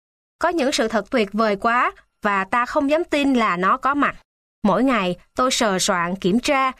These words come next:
thử nghiệm đủ mọi cách để xem nó có thật sự có mặt hay không. Nhưng anh ơi,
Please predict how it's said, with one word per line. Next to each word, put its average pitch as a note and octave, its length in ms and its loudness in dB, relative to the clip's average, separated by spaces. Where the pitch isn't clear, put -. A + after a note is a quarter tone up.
thử G#3 200 0
nghiệm A#3 300 2
đủ G3 120 2
mọi A3 240 2
cách D4 220 -2
để F#3 200 0
xem A3+ 340 0
nó B3 160 4
có E4+ 140 -4
thật A3 240 -4
sự F#3 320 0
có C#4+ 100 2
mặt D4+ 200 0
hay C4+ 160 -2
không. D4 300 0
Nhưng A#3 320 4
anh A#3 200 0
ơi, A#3+ 280 0